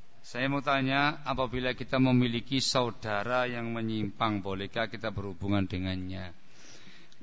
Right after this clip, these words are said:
Eh, kalau selain orang tua, ini pas selain orang tua, diperbolehkan untuk hajar, memboikot mereka ketika diperlukan hajar.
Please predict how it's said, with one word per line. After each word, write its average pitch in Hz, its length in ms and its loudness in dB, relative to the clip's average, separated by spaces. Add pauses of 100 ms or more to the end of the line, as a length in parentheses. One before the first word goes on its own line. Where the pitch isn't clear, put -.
Eh, 139 380 12 (260)
kalau 185 400 10 (560)
selain 165 640 4
orang 170 320 2
tua, 147 240 0 (1400)
ini 98 80 -6
pas 120 160 0
selain 131 320 4
orang 123 240 4
tua, 104 240 -6 (1200)
diperbolehkan 151 880 6
untuk 135 320 2
hajar, 107 320 4 (160)
memboikot 104 560 4
mereka 113 480 2
ketika 120 400 -2
diperlukan 117 480 0
hajar. 98 320 -2